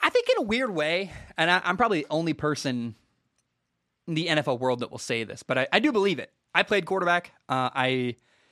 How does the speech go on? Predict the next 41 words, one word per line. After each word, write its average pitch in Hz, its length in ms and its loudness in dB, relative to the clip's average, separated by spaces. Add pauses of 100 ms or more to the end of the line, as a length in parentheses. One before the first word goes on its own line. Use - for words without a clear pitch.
(340)
learned 202 240 2
a 185 60 2
lot 160 280 2
from 165 120 -4
watching 151 320 -2
film 139 480 -2
and 127 100 -4
watching 135 320 -4
other 131 160 -4
people 127 260 -6
run 123 140 -2
the 123 120 -2
offense 123 400 -6
as 120 60 -6
I 117 120 -2
was 117 120 -6
trying 123 200 -6
to 117 60 -8
learn. 117 220 -8
I 120 40 -4
remember 123 280 -4
I, 123 160 -2 (400)
you 131 60 -10
know, 135 80 -2
for 147 120 -4
example, 135 440 -2 (960)
years 170 460 -2
ago, 127 280 -2
my 143 140 -2
junior 135 280 -4
year 127 140 -2
of 113 60 -8
high 127 140 -2
school, 123 200 -6
I 117 80 -2
transferred 123 480 -8
from 117 280 -6 (400)
one 147 180 -2
school 139 300 -8
to 139 120 -4
another 113 440 -6